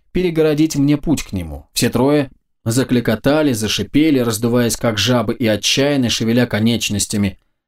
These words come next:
Я, недолго думая, тоже заорал и попер прямо на них, размахивая оторванной у противника рукой. Лапа была длинная, метров полтора, с двумя локтевыми суставами,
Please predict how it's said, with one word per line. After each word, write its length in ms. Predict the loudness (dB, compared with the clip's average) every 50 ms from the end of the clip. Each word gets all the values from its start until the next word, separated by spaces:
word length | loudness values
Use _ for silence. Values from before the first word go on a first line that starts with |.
| _ _ -8
Я, 320 | -4 0 0 0 0 2
недолго 420 | 0 0 2 2 2 2 2 2
думая, 320 | 2 2 2 2 2 2 0
тоже 440 | 0 -2 0 2 2 2 2 0 0
заорал 460 | 0 0 0 0 2 2 2 0 0
и 140 | 0 0 0
попер 360 | 0 0 0 0 0 0 0
прямо 280 | 0 0 2 2 2
на 140 | 2 2 2
них, 300 | 2 0 -2 -6 -10 -18 _ _ _ _ -4
размахивая 640 | -2 0 0 2 2 2 2 2 0 0 2 2 2
оторванной 640 | 0 -2 -4 -2 0 0 0 2 2 2 2 2 2
у 80 | 2
противника 520 | 0 -2 -2 -2 -2 -2 -2 -2 -4 -4 -6
рукой. 320 | -8 -8 -10 -14 -16 -18 _ _ _ _ _ _ _ _ _ _ _ _ _ _
Лапа 300 | -2 0 0 0 0 0
была 260 | 0 2 2 2 2 0
длинная, 580 | 0 0 2 2 2 2 2 2 2 2 2
метров 440 | 2 2 2 2 0 -4 -6 -8 -6
полтора, 560 | -4 -4 -4 -2 -2 -2 0 0 0 0 -2
с 80 | -2 -4
двумя 320 | -2 0 0 2 2 2
локтевыми 520 | 0 -2 -2 -2 -2 -2 0 0 0 0 -2
суставами, 760 | -4 -4 -4 -6 -4 -2 -2 0 0 2 2 2 2 0